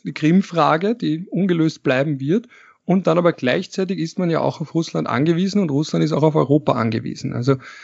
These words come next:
das ist ja das eine Problem bei Sanktionen, das ist, was bespricht man im W-T-O-Kontext oft als, man muss sich selbst in den Fuß schießen, wenn man jetzt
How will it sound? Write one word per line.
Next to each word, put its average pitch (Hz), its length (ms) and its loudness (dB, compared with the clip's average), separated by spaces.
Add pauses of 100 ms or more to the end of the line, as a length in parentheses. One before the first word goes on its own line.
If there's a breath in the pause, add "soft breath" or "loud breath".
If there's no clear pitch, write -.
(220 loud breath)
das 127 140 -2
ist 139 60 0
ja 151 100 4
das - 160 -2
eine 135 220 2
Problem 156 360 2
bei 165 60 2
Sanktionen, 156 720 0
das - 180 -12
ist, - 280 -14
was 143 200 -8
bespricht 143 420 -2
man 139 200 4
im 135 260 -4
W-T-O-Kontext 156 920 0
oft 139 280 -2
als, 143 260 -2
man 147 140 -2
muss 143 140 -4
sich 156 120 -4
selbst 147 320 0
in 139 120 4
den 131 40 -12
Fuß 180 260 0
schießen, 185 500 0
wenn 160 120 2
man 165 140 2
jetzt - 320 -4